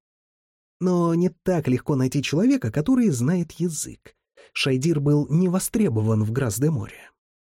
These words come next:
Документы и послания Хазира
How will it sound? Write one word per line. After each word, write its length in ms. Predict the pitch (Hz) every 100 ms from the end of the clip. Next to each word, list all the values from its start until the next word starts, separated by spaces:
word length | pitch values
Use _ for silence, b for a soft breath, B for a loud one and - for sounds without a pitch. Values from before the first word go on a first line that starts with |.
| _ _ _ _ _ _ -
Документы 560 | 113 135 175 196 123
и 40 | 110
послания 600 | 120 - 143 135 113 104
Хазира 580 | - 107 151 196 104